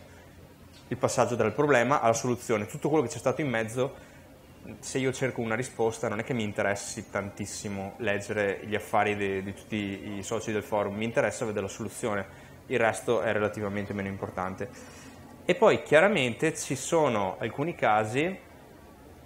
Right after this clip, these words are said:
di community in cui capita sempre il tizio o i tizi che devono dare una soluzione. Quindi non è importante se quello che dicono ha senso, l'importante è che intervengano sempre, quindi ti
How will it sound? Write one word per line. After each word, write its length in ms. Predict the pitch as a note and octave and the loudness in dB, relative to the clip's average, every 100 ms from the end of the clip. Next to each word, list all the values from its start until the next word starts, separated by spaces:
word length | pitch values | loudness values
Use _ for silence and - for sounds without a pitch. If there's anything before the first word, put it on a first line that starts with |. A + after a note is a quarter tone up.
| - - | -20 -12
di 120 | A#2 | -6
community 720 | - D#3 D3+ C3 D3 F3+ D#3+ | 0 2 2 2 0 -2 -2
in 80 | D3 | -2
cui 460 | C#3 E3+ C#3 G#2+ - | 0 2 2 0 0
capita 420 | D3+ C3+ A#2+ D3 | 2 2 0 -6
sempre 840 | C#3+ D#3 B2+ A#2 C#3 F3 F3 - - | -4 -2 -2 -2 0 0 -2 -10 -6
il 240 | C3+ A#2+ | -4 -4
tizio 440 | - D3 - - G2+ | -4 -6 -4 -2 -2
o 220 | G2 G#2 | 0 -2
i 180 | C#3+ C#3 | -4 -4
tizi 480 | - A#2 - - E3+ - - - - | -2 -2 -2 -2 -4 -4 -18 -20 0
che 280 | F3 B2+ B2+ | 2 4 6
devono 500 | G#3+ A#3 A3 A3 F3 | 8 8 6 4 4
dare 220 | C3 B2 | 4 2
una 120 | A#2 | 0
soluzione. 920 | - A#2 G#2+ - A2 G2 G2 G2 - - - - | -4 -6 -8 -8 -6 -4 -6 -10 -14 -20 -20 -10
Quindi 180 | - D#3+ | -2 2
non 100 | D#3 | 4
è 20 | G#3+ | 4
importante 560 | A#3 E3 D3 C#3+ D3+ | 4 4 4 2 2
se 160 | C#3 C3+ | -2 2
quello 180 | C#3 C3 | 4 4
che 140 | B2 | 2
dicono 260 | A#2+ A#2+ A2 | 0 0 0
ha 60 | |
senso, 420 | G#2 A#2+ G#2+ G#2 | 0 0 0 0
l'importante 560 | C#3 E3+ G#3+ F#3 C3+ D3 | -2 0 0 2 2 0
è 20 | |
che 80 | C#3+ | 0
intervengano 580 | C3 B2+ G#2+ G#2 G#2 G#2 | 0 -2 -2 -2 -2 -4
sempre, 360 | - A2 A2 | -2 -2 -2
quindi 220 | B2 D#3+ D#3+ | -4 -4 -6
ti 180 | C3 | -8